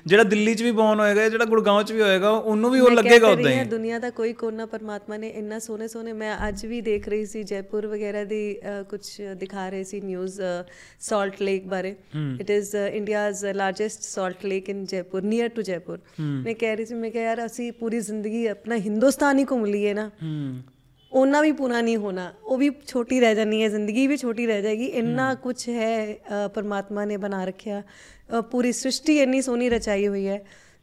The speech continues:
Speaker 2: ਪਰਮਾਤਮਾ ਸਾਰਿਆਂ ਨੂੰ ਇੰਨੀ ਹੌਸਲਾ ਦੇਵੇ, ਇੰਨਾ ਪੈਸਾ ਦੇਵੇ ਕਿ ਤੁਸੀਂ ਜਾਓ ਔਰ ਖੂਬਸੂਰਤੀ ਨੂੰ ਇੰਜੋਏ ਕਰੋ, ਉਹਨੂੰ ਖਰਾਬ ਨਾ ਕਰੋ।
Speaker 1: ਜੀ।
Speaker 2: ਇੰਜੋਏ ਕਰੋ and appreciate ਕਰੋ। Be thankful
Speaker 1: ਜੀ।
Speaker 2: for your these beautiful eyes, ਜਿਹੜੀਆਂ ਰੱਬ ਨੇ ਤੁਹਾਨੂੰ,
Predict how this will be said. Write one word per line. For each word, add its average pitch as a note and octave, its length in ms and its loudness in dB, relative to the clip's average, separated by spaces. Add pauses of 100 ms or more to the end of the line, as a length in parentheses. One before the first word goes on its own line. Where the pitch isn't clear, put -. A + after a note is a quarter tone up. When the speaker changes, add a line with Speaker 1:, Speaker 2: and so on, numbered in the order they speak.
(120)
Speaker 2:
ਪਰਮਾਤਮਾ A3 420 -2
ਸਾਰਿਆਂ A#3+ 360 0
ਨੂੰ C#4 140 0
ਇੰਨੀ C4 260 0
ਹੌਸਲਾ A#3 420 0
ਦੇਵੇ, A3+ 280 0
ਇੰਨਾ A3+ 240 -2
ਪੈਸਾ A3 360 -2
ਦੇਵੇ G#3+ 320 -2 (300)
ਕਿ C4+ 180 4
ਤੁਸੀਂ C4 360 0
ਜਾਓ A3 380 2
ਔਰ C#4 140 4
ਖੂਬਸੂਰਤੀ C4+ 600 2
ਨੂੰ D#4 120 6
ਇੰਜੋਏ A#3 340 4
ਕਰੋ, A3+ 280 2
ਉਹਨੂੰ B3+ 180 2
ਖਰਾਬ A3+ 360 4
ਨਾ A#3 180 2
ਕਰੋ। G#3 300 -4 (260)
Speaker 1:
ਜੀ। C#3 140 -2
Speaker 2:
ਇੰਜੋਏ A#3+ 360 6
ਕਰੋ C4 320 2
and B3 100 0
appreciate A#3 580 0
ਕਰੋ। A3+ 220 4
Be A#3+ 200 -2
thankful A#3 460 0
Speaker 1:
ਜੀ। B3+ 60 -8
Speaker 2:
for A#3+ 260 0
your A#3 120 -2
these A3+ 360 -6
beautiful A#3 320 0 (220)
eyes, A3+ 340 2 (560)
ਜਿਹੜੀਆਂ B3+ 340 6
ਰੱਬ A#3 140 6
ਨੇ B3 140 2
ਤੁਹਾਨੂੰ, A#3+ 420 -2